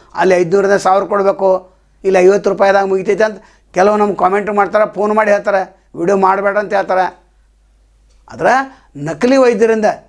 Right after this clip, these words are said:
ಎಷ್ಟೊಂದು ಆರೋಗ್ಯ ಸಮಸ್ಯೆ ಉಂಟಾಗ್ತಂತ ಯಾರಿಗೂ ಗೊತ್ತಿಲ್ಲ.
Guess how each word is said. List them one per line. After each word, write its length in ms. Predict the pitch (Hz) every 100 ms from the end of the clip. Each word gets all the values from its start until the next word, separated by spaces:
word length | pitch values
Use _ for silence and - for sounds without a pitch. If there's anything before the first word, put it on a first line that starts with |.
| _ -
ಎಷ್ಟೊಂದು 420 | 185 190 240 233
ಆರೋಗ್ಯ 360 | 214 190 190 202
ಸಮಸ್ಯೆ 360 | 196 190 196
ಉಂಟಾಗ್ತಂತ 560 | 185 170 170 160 220 -
ಯಾರಿಗೂ 220 | 180 175
ಗೊತ್ತಿಲ್ಲ. 600 | 175 175 175 170 175 -